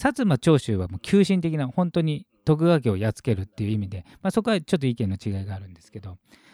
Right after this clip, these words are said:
そうなった時に、えー、今度は、じゃあもう幕府は返したんだけど、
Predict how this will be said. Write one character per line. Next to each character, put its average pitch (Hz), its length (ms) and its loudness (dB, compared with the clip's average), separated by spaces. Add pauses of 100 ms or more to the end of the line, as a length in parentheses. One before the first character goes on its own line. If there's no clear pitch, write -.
(100)
そ 202 140 0
う - 40 4
な 214 100 6
っ - 40 -2
た 117 100 -4
時 95 240 -12
に、 101 240 -6 (1200)
え 127 120 2
ー、 117 80 2
今 180 220 4
度 98 100 2
は、 95 320 2 (520)
じ 143 120 0
ゃ - 20 6
あ - 40 6
も 120 100 2
う - 20 -4
幕 220 300 2
府 139 80 2
は 90 140 0
返 127 200 2
し - 60 -16
た 87 100 -8
ん 87 60 -10
だ 82 80 -12
け - 140 -16
ど、 87 200 -4